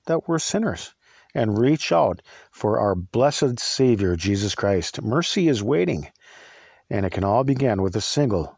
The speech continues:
moment of truth. So let's think about these things for right now. We can be found on your web browser by searching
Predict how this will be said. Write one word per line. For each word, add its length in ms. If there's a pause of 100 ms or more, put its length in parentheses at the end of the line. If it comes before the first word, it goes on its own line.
moment 560 (120)
of 260
truth. 540 (920)
So 180
let's 280
think 200
about 320
these 260
things 220
for 120
right 220
now. 200
We 140
can 100
be 100
found 300
on 100
your 120
web 180
browser 340
by 120
searching 720